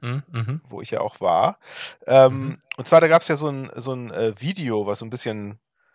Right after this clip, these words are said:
Speaker 2: weiß nicht, so wahrscheinlich so, so in Hamburger Kreisen so ein bisschen viral gegangen ist, wo so Luftaufnahmen vom Jungfernstieg waren, ne?
Speaker 1: Mhm.
Speaker 2: Und dann wurde dazu, dazu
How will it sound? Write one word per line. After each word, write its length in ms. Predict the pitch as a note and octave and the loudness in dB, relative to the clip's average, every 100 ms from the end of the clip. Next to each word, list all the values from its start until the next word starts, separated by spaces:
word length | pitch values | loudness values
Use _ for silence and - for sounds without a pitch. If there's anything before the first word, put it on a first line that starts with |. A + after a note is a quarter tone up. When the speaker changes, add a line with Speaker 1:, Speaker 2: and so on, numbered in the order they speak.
| _ _ _ _ - | _ _ _ _ -6
Speaker 2:
weiß 140 | G2 | -6
nicht, 100 | A2+ | -6
so 120 | - G#2 | -8 -4
wahrscheinlich 300 | G2+ G#2+ G2+ | -2 -2 -2
so, 140 | F#2+ | -6
so 100 | G2+ | -8
in 180 | F#2 F#2 | -6 -2
Hamburger 360 | B2 B2 A2 | -2 0 0
Kreisen 320 | G2+ A2 A#2 A2+ | 4 4 4 0
so 80 | |
ein 20 | G#2 | -12
bisschen 260 | A2+ A2 - | -12 -12 -12
viral 560 | G#2+ A#2 G2+ A2 C#3 | -6 -4 2 4 4
gegangen 480 | A#2+ G#2 G2+ G#2+ G#2+ | 0 -4 -4 -4 -6
ist, 320 | A#2+ C#3 - | -6 -8 -10
wo 80 | A#2+ | -14
so 220 | A2+ A2+ | -10 -8
Luftaufnahmen 880 | A2 D#3 - A2 A#2 B2 A2+ A2+ A2+ | -2 -2 0 -2 -2 2 4 4 0
vom 180 | - A2 | -10 -8
Jungfernstieg 640 | A2+ A#2+ G#2+ F#2 G2 - | -8 -8 -8 -10 -18 -14
waren, 260 | F2 D#2+ E2 | -6 -6 -6
ne? 160 | A2+ G3 _ _ - - | -10 -12 _ _ -20 -14
Speaker 1:
Mhm. 120 | G#2+ | -10
Speaker 2:
Und 60 | G#2+ | 0
dann 100 | B2+ | 2
wurde 160 | C3 C3+ | 4 6
dazu, 360 | C3+ - C#3 G2+ | 4 4 -2 -2
dazu 280 | A2 B2 | -2 -4